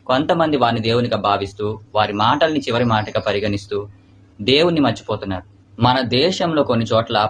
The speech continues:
పాస్టర్స్ వస్తే అక్కడ ఊరంతా వేడుకలా మారిపోతుంది. కానీ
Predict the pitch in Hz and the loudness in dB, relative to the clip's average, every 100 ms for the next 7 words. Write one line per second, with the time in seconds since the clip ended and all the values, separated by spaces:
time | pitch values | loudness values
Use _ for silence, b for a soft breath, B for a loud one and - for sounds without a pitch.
0 | 110 107 131 143 131 104 - 104 101 117 | 2 0 2 -2 -2 -4 -4 -4 -4 -4
1 | 113 139 165 160 151 117 127 139 143 123 | -2 2 2 2 2 2 2 2 2 2
2 | 104 98 101 104 98 104 98 131 | 0 -2 -6 -6 -4 -2 0 0